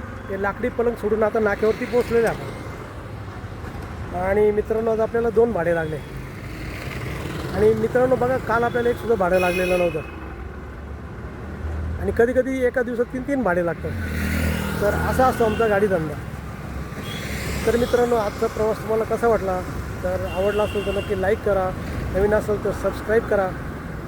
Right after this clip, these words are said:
आणि तुमच्या काही कमेंट असेल तर कमेंट बॉक्समध्ये कळवा. आणि मित्रांनो, हसा, हसत राहा आणि इतरांनाही हसवत राहा.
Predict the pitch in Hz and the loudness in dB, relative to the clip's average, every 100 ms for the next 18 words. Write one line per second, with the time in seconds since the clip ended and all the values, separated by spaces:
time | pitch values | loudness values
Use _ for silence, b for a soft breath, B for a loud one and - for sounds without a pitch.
0 | 185 196 196 202 202 196 190 196 185 180 | -2 0 2 2 2 0 -2 -2 0 -2
1 | - 175 240 240 233 214 196 180 165 175 | -2 0 2 2 2 0 0 -2 -2 -4
2 | 175 180 185 202 202 208 202 202 190 - | -2 -2 -2 -2 0 2 2 2 0 -2
3 | - - - - - 202 214 208 214 214 | -6 -6 -6 -6 -2 4 4 4 0 0
4 | 214 214 208 196 170 233 233 160 185 196 | 2 2 2 -2 0 2 4 2 -2 -2
5 | 208 202 196 202 196 208 202 196 202 185 | 0 0 0 0 2 2 2 2 2 0
6 | 180 247 214 - 208 208 196 196 | 2 2 2 2 0 0 0 -2